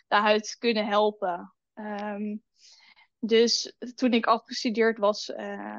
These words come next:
nou ja, mijn havo-diploma had, eh, ben ik eerst de richting schoonheidsspecialist, eh, opgegaan. Eh, om zelf ook te kijken van, "Ja, hoe kan ik mijn eigen huid, eh,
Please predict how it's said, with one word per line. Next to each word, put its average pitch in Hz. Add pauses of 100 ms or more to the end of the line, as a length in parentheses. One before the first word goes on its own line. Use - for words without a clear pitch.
(120)
nou 214
ja, 208
mijn 208
havo-diploma 220
had, 208 (140)
eh, 208
ben 220
ik 233
eerst 247
de 262
richting 233
schoonheidsspecialist, 262
eh, 240 (280)
opgegaan. 254 (1000)
Eh, 226
om 240
zelf 226
ook 262
te 254
kijken 226
van, 220
"Ja, 220
hoe 226
kan 247
ik 254
mijn 220
eigen 226
huid, 214 (600)
eh, 220